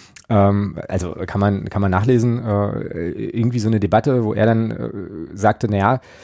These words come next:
ist irgendwie ein bisschen schade, dass ihr euch so auf den Trainer einschießt, weil vielleicht ist es nicht immer nur, also vielleicht gibt's auch noch andere Gründe für eine Niederlage oder wie auch immer. Was ich einfach nur sagen will, ist,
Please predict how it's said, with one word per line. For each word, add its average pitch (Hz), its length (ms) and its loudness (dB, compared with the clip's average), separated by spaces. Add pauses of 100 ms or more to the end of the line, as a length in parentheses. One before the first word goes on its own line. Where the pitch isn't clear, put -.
(240)
ist 113 140 -2
irgendwie 135 180 4
ein 120 60 2
bisschen 123 200 0
schade, 135 480 4
dass 117 200 -2
ihr 117 140 -2
euch 110 140 -4
so 123 100 -4
auf 113 120 -4
den 107 100 -2
Trainer 123 640 -2
einschießt, - 800 -4
weil 120 380 4
vielleicht 107 360 0
ist - 160 -6
es 113 120 -2
nicht 113 100 -4
immer 117 200 0
nur, 117 440 0
also 101 140 -2
vielleicht - 220 -2
gibt's 120 160 -4
auch 110 60 0
noch 110 120 -2
andere 120 260 2
Gründe 107 460 0
für - 500 -10
eine 101 120 0
Niederlage 104 420 0
oder 95 180 -4
wie 107 100 2
auch 110 80 -4
immer. 120 160 2
Was 98 100 2
ich 117 140 -4
einfach 117 160 2
nur 110 100 4
sagen 120 320 4
will, 131 80 2
ist, 127 340 0